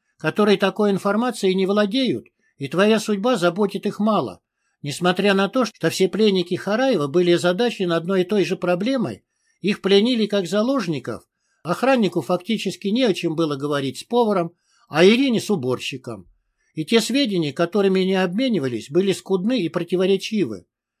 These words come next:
Рядом с камерами, все без исключения, которые в "Мираже" были одиночными, Хараев выставил частокол охраны. Попыток совершить убийство пленников было предпринято уже множество, но охрана, помня приказ Хараева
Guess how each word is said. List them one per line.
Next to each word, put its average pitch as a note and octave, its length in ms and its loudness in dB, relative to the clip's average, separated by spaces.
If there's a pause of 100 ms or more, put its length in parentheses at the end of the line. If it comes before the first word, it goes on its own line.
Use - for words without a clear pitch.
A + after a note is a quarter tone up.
(480)
Рядом A#3+ 340 4
с - 100 -8
камерами, F#3 580 4
все G#3+ 340 0
без F#3 240 -2
исключения, G3+ 600 -2
которые F3+ 480 0
в E3+ 60 -2
"Мираже" F3+ 400 0
были F#3 200 0
одиночными, F3+ 800 -2 (380)
Хараев A3 460 2
выставил G#3 400 -2
частокол G3 580 -2
охраны. F3+ 560 -2 (440)
Попыток F3 460 -2
совершить G#3+ 480 -2
убийство G#3 420 -2
пленников G3+ 540 -2
было G3+ 220 0
предпринято G3+ 800 -4 (280)
уже E3+ 260 0
множество, E3 720 -4 (360)
но D3+ 180 2
охрана, A#3+ 440 0
помня F3 360 2
приказ F3 400 -2
Хараева G3 580 -2